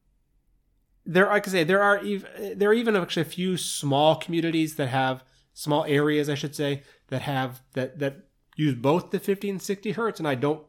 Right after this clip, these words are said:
exactly know how that works out. Um, but apparently that is a thing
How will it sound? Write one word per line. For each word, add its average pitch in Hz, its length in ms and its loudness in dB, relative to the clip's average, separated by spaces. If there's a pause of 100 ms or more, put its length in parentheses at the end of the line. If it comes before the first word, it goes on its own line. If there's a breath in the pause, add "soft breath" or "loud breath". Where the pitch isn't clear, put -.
exactly 143 480 -2
know 156 140 -2
how 156 160 -2
that 156 200 -2
works 160 260 -6
out. 156 280 0 (320 soft breath)
Um, 113 420 -4 (380)
but 143 320 2
apparently 151 560 -2
that 135 160 0
is 139 160 2
a 139 40 0
thing 151 600 -4